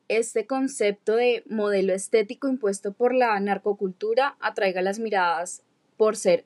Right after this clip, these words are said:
ostentosas y banales. Cuando se habla de la narcocultura,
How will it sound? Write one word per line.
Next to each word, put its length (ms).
ostentosas 1000
y 160
banales. 640
Cuando 800
se 260
habla 480
de 760
la 240
narcocultura, 1120